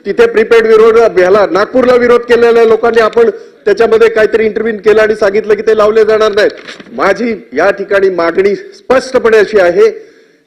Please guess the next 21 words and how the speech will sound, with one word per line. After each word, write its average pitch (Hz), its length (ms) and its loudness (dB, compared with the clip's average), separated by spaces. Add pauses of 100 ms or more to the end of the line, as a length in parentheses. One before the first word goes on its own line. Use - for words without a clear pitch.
(160)
हे 254 280 4 (380)
प्रीपेड 226 720 -2
जे 196 100 0
काही, 202 220 0 (120)
अ, 160 120 0
हे 170 280 -2
स्मार्ट 190 360 -6 (260)
ह्याचे 170 300 -4
आहेत, 185 520 0
अ, - 760 -4
मीटर, 190 400 0
ते - 440 -10
लावले 185 360 2
जाऊ 214 260 0
नयेत. 233 260 4 (560)
आता 170 340 -4
किती 226 420 -8
सोजवळपणे 233 600 0
तुम्ही 226 240 -6
सांगितलं 220 300 -2
त्याचा 214 240 -4